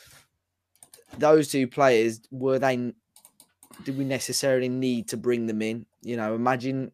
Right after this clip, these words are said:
we had the thirty million or the fifty million and, and chuck that on a proper number nine. I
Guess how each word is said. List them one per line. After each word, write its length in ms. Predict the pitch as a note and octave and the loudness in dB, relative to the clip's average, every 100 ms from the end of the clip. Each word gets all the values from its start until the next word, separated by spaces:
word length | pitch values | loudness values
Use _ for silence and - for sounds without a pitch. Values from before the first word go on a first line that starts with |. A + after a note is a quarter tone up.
| _ - | _ -10
we 200 | B2 C3 | -2 2
had 220 | A#2+ G#2+ | 2 -2
the 60 | A#2 | -6
thirty 440 | C3+ B2+ G#2+ A#2 | 0 2 0 -2
million 400 | A#2+ A2+ A2 A2 | -2 -2 -2 -2
or 140 | A2+ | -4
the 60 | A2 | -6
fifty 360 | - A#2+ - A#2+ | -8 -10 -6 -4
million 340 | A2+ A2 A2 | -4 -4 -6
and, 140 | G#2+ - | -6 -8
and 100 | A2+ | -10
chuck 200 | - A#2+ | -8 -4
that 160 | A2+ - | -2 -2
on 120 | A2+ | -2
a 40 | |
proper 380 | G#2+ - A2+ A#2 | -6 -8 -6 -4
number 320 | A#2+ A2+ A2 | -4 -2 -2
nine. 420 | A2 A2 A#2 B2 A#2+ - - - _ - | -2 -2 -4 -6 -12 -20 -20 -20 _ -20
I 100 | - | -20